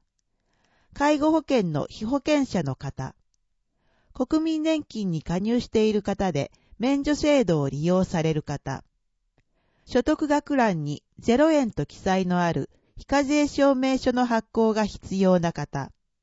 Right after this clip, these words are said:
その他、所得情報が必要な区のサービスを利用される方。参照終わり。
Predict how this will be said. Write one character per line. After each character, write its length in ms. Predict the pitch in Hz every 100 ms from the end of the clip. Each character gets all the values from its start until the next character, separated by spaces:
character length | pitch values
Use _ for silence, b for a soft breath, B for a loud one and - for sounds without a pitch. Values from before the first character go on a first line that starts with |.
| _ _ _ _ _ _ _ _
そ 160 | - 170
の 160 | 185
他、 240 | 277 175 - b b
所 160 | - 247
得 240 | 294 311
情 260 | 285 311 311
報 220 | 277 196
が 120 | 147
必 300 | 139 - -
要 240 | 202 196
な 220 | 180 170 - -
区 140 | 320
の 160 | 294 220
サ 220 | - 233
ー 60 |
ビ 120 | 202 175
ス 200 | - 147
を 120 | 147
利 160 | 151
用 180 | 190 196
さ 180 | 185 170
れ 120 | 165
る 80 | 160
方。 420 | - 143 - 135 - _ _ _ _ _ _ _ _ _ _ _ _ _
参 280 | - 214 220
照 440 | 214 - 180 165 -
終 220 | 156 160
わ 80 | 156
り。 220 | 151 -